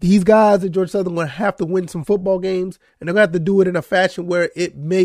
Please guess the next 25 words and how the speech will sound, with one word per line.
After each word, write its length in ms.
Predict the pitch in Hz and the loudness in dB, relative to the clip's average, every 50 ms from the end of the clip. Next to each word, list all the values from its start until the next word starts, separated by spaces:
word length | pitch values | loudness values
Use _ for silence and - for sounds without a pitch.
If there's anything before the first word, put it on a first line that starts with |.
| 180 - | 0 0
it 140 | 175 160 147 | -2 -4 -4
means 340 | 156 175 190 196 196 170 - | -4 -4 -4 -4 -6 -6 -6
something 300 | 202 185 160 - 165 143 | -6 -6 -4 -6 -6 -6
to 100 | - 170 | -6 -6
the 80 | 160 | -6
person 320 | - - 170 160 - 165 165 | -6 -6 -8 -8 -6 -8 -8
who's 120 | 156 139 | -8 -8
watching. 480 | 139 131 147 151 151 - - 104 95 - _ _ _ _ _ _ _ | -2 0 2 2 2 0 -2 -10 -18 -18 _ _ _ _ _ _ _
That's 200 | 165 175 185 - | -2 -2 0 0
how 80 | 196 | 0
you 160 | 180 180 180 160 | 0 0 -2 -6
create 360 | - - 156 147 139 113 - | -8 -8 -6 -6 -6 -8 -8
fans. 500 | - 160 156 139 127 - - - - _ _ _ _ _ _ _ _ _ _ _ _ _ _ _ _ _ _ _ _ _ _ _ _ _ _ _ | -6 -6 -6 -6 -8 -10 -16 -20 -20 _ _ _ _ _ _ _ _ _ _ _ _ _ _ _ _ _ _ _ _ _ _ _ _ _ _ _
So 180 | - - 180 170 | -4 -2 0 2
hopefully 500 | 190 226 214 - - 190 175 160 156 156 | 2 2 0 0 -2 -4 -2 -2 -4 -4
that 240 | 143 180 180 151 156 | -4 -4 -4 -2 -2
will 160 | 175 180 175 | -2 -2 -2
be 140 | 147 170 156 | -4 -6 -12
the 80 | 151 | -12
case. 360 | - - 185 156 127 117 - | -10 -8 -8 -8 -8 -10 -12
I 60 | 139 135 | -14 -14
can't 280 | - - 180 170 127 | -10 -10 -8 -8 -8
wait 220 | 135 165 170 - - | -8 -10 -10 -10 -12
to 80 | 143 | -16
see 380 | - - - 185 170 151 135 | -16 -14 -14 -12 -12 -12 -16